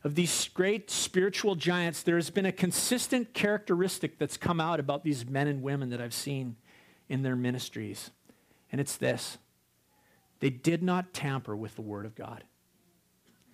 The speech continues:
They proclaim God's Word with exclamation points rather than with question marks.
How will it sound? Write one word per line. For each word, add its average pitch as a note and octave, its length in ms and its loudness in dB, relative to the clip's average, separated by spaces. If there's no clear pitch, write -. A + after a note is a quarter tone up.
They A3 300 6
proclaim D4 880 2
God's A#3+ 420 0
Word G#3+ 320 2
with F3+ 260 2
exclamation G#3+ 840 2
points C3 600 -2
rather D3 300 2
than D3 180 2
with C3 180 -2
question B2 420 -4
marks. G#2+ 500 -6